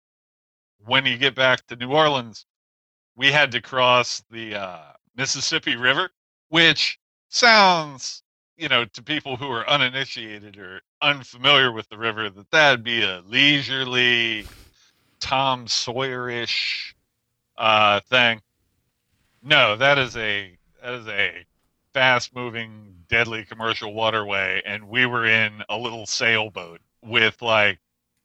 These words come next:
Navy ships, cruise boats,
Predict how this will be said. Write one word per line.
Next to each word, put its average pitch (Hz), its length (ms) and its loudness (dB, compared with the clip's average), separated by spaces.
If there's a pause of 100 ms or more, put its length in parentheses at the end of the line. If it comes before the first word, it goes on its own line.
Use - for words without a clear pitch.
(460)
Navy 117 560 -2
ships, - 880 -2 (540)
cruise 123 440 -10
boats, - 800 -2